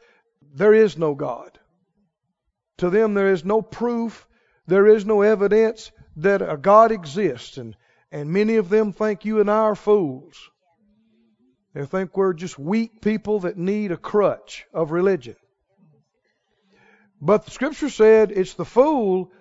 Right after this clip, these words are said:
who says in his heart there is no God. So it's not us, it's the fools.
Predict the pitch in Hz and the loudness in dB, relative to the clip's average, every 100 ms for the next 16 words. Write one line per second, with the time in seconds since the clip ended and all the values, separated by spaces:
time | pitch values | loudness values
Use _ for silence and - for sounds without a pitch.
0 | - 202 - 220 202 185 175 165 214 214 | -4 -4 2 2 2 -2 -4 0 4 4
1 | 185 196 190 190 190 233 165 - - _ | 4 0 0 -2 2 2 2 -2 -16 _
2 | - - - - _ _ _ - 185 185 | -20 -20 -20 -20 _ _ _ -4 -2 0
3 | 233 247 269 262 220 - 180 220 156 117 | 4 8 8 6 0 -2 -2 -2 -2 -6